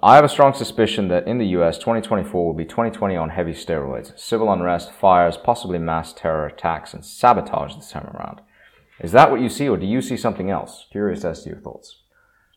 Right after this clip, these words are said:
Yes, I see all of that and much, much, much, much, much worse.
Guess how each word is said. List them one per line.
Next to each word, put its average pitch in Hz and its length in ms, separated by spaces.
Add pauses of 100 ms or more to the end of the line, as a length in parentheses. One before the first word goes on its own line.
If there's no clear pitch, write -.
(140)
Yes, - 440 (280)
I 92 200
see 98 240
all 113 240
of 107 100
that 92 260
and 90 240
much, 95 380
much, 85 400
much, 82 320 (300)
much, 87 440 (720)
much 92 320 (180)
worse. - 460